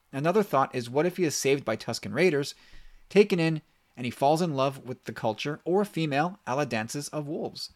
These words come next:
That could explain why he has the gaffy stick and why he didn't try and get his armor back. As you guys said,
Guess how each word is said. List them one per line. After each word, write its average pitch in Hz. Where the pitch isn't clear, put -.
That 175
could 196
explain 151
why 143
he 160
has 131
the -
gaffy 117
stick -
and 190
why 165
he 165
didn't 156
try 135
and 139
get 113
his 120
armor 135
back. -
As 151
you 175
guys 160
said, 170